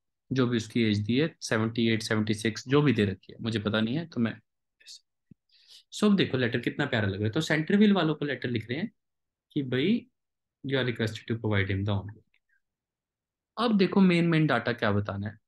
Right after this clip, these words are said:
अब, अब आप लेटर को कॉम्प्लेक्स भी कर सकते हो और बहुत आसान भी कर सकते हो। अब लाइन वाइज चलो, तो पेशेंट की करंट मेडिकेशन ये है, oral hypoglycemic, hypertension, warfarin, sotalol, तो ये करंट मेडिकेशन है।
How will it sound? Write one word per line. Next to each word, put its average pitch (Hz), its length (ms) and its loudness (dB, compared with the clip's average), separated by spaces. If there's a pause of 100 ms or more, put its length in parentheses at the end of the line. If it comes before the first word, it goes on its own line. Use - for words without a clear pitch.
अब, 208 260 -4
अब 208 140 2
आप 214 160 2
लेटर 196 260 4
को 214 100 4
कॉम्प्लेक्स 180 480 2
भी 208 100 6
कर 214 120 2
सकते 208 280 2
हो 233 60 6
और 233 60 6
बहुत 185 380 2
आसान 175 380 -2
भी 180 80 0
कर 151 100 -2
सकते 104 300 -8
हो। 95 180 -10 (340)
अब 208 140 6
लाइन 156 260 6
वाइज 143 260 2
चलो, 95 280 -4 (580)
तो 175 80 0
पेशेंट 170 360 2
की 190 80 4
करंट 160 300 2
मेडिकेशन 156 540 0
ये 139 180 2
है, 156 220 -4 (200)
oral 147 200 2
hypoglycemic, 143 760 0 (240)
hypertension, 139 720 0 (680)
warfarin, 151 540 0 (260)
sotalol, 110 500 2
तो 147 120 -2
ये 160 120 2
करंट 143 320 0
मेडिकेशन 107 560 -2
है। 101 120 -10